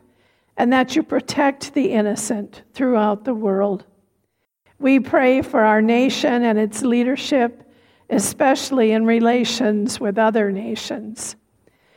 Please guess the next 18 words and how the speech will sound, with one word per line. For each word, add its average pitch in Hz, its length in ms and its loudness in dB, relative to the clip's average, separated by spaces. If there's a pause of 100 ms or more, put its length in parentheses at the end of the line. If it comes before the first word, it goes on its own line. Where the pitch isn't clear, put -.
(160)
We 254 220 2
pray 254 420 4
today 247 600 2
that 233 200 2
the 247 120 -2
tensions 254 720 -2
with 233 140 2
Iran 220 640 2 (400)
may 233 240 2
not 226 260 2
escalate 208 800 -2
and 226 200 -2
a 220 80 0
peaceful 269 640 -2
outcome 226 580 0
may 208 160 0
be 220 200 -4
had. 202 600 -4